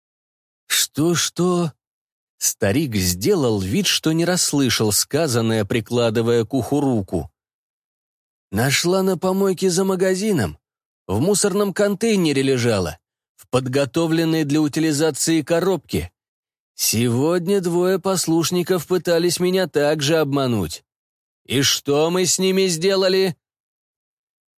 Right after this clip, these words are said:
Старик посмотрел на свою гвардию, ясельную группу.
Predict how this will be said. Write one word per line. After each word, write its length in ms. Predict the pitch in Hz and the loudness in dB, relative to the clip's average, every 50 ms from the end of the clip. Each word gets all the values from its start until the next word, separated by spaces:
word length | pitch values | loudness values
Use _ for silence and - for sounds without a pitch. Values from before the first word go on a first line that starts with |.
| _ _ _ | _ _ _
Старик 680 | - - - - - 98 92 101 127 127 - - - - _ _ - | -8 -8 -6 -4 -2 -2 0 0 0 -2 -4 -10 -20 -20 _ _ -2
посмотрел 640 | 113 110 - - 120 120 113 117 - 165 214 196 180 | -2 0 0 0 0 0 0 -2 0 0 0 2 2
на 140 | 175 170 156 | 2 0 0
свою 340 | - - 156 156 170 170 160 | -2 -2 0 0 0 0 0
гвардию, 800 | 143 135 131 127 123 113 107 104 95 95 87 80 73 80 - _ _ _ _ _ | -2 -2 0 2 2 2 0 0 -2 -2 -2 -2 -4 -6 -10 _ _ _ _ _
ясельную 600 | - 240 208 143 127 - 143 135 139 156 165 175 165 | -2 0 0 0 0 -2 0 0 0 0 0 0 0
группу. 560 | 143 127 120 104 85 85 - - - - | 0 0 0 -2 -2 -6 -8 -12 -12 -12